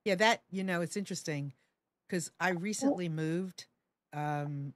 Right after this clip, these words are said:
Speaker 1: which I've mentioned on the show before, to be closer to my children and my grandchildren, and I know my vibration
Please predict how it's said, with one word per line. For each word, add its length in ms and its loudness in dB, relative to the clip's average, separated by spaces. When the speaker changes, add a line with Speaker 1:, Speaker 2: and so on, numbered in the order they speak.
Speaker 1:
which 240 -4
I've 300 -2
mentioned 360 -4
on 100 -2
the 60 -4
show 180 -4
before, 500 -2
to 100 -6
be 140 -6
closer 380 -4
to 140 -8
my 440 -2
children 400 0
and 60 -2
my 100 -2
grandchildren, 760 -2
and 140 0
I 160 6
know 200 4
my 220 2
vibration 920 0